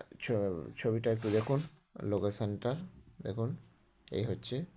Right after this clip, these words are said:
যে প্রভাবিত এলাকাগুলো কোনখানে আছে, দেখতে পাচ্ছেন। এই যে এর ট্র্যাকটা দেখুন কীভাবে কোথায় গিয়ে আঘাত করবে, সেটা দেয়া আছে। তো যাই হোক, এই প্রভাবিত এলাকা, বৃষ্টিবিত অঞ্চল।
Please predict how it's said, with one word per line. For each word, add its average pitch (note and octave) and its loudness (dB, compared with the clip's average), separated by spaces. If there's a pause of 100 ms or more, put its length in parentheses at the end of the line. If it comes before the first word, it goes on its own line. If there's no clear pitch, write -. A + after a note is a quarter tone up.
(3750)
যে A#2 -6
প্রভাবিত A2+ 4
এলাকাগুলো G#2 4
কোনখানে G2+ 0
আছে, F#2+ -2
দেখতে - -4
পাচ্ছেন। B2 -2 (240)
এই G#2 -4
যে A#2 -2 (680)
এর G#2 0
ট্র্যাকটা C3 2
দেখুন G#2+ 0
কীভাবে G#2 2
কোথায় - -2
গিয়ে F2+ 0
আঘাত F2+ -2
করবে, - -4 (140)
সেটা - -8
দেয়া E2+ -4
আছে। - -10 (4000)
তো - -2
যাই A#2+ 6
হোক, B2 4
এই A#2 6
প্রভাবিত A#2 6
এলাকা, A2 6
বৃষ্টিবিত G#2+ 0
অঞ্চল। A#2+ 4